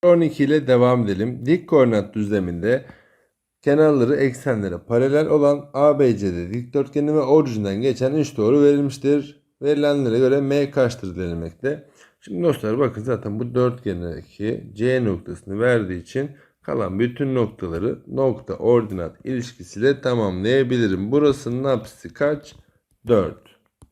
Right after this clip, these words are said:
Burasının apsisi dört ise nokta ordinat ilişkisi bu nokta bu doğru üzerinde olduğu için x yerine dört dersek bakın burasının ordinatı ne gelecek?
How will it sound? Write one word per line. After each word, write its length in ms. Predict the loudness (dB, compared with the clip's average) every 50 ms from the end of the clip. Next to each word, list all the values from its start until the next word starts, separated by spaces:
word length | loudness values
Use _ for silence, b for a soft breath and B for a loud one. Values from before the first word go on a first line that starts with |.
| _ -8
Burasının 420 | -4 -2 -2 -2 -2 -6 -6 -4
apsisi 460 | -2 -2 -2 -4 -8 -14 -14 -6 0
dört 300 | 2 4 4 2 0 -4
ise 320 | -16 -16 -14 -14 -14 -14 -14 b b b b b b -4
nokta 360 | -2 -2 -2 -4 -2 0 2
ordinat 360 | 2 2 2 0 -2 -2 -4
ilişkisi 520 | -6 -6 -6 -8 -10 -14 -16 -14 -8 -4
bu 120 | -2 -2 0
nokta 360 | 0 0 -2 -2 -4 -4 -4
bu 140 | -4 -2 0
doğru 300 | 2 4 4 4 4 2
üzerinde 320 | 2 0 -2 -2 -2 -4
olduğu 260 | -4 -4 -4 -4 -4
için 220 | -4 -4 -6 -10 -12
x 260 | -10 -10 -10 -8 -6
yerine 220 | -6 -6 -4 0
dört 280 | 0 2 0 0 -2 -4
dersek 420 | -6 -4 -4 -4 -4 -4 -4 -4 -6 B B B B B B B
bakın 400 | -10 -10 -8 -8 -8 -8 -6 -4
burasının 460 | 0 2 2 2 2 0 -4 -12 -12 -6
ordinatı 540 | -2 -2 0 0 0 -4 -6 -6 -6 -6
ne 100 | -4 -2
gelecek? 640 | -2 -2 -2 -2 0 0 0 0 0 -4 -10 -20 _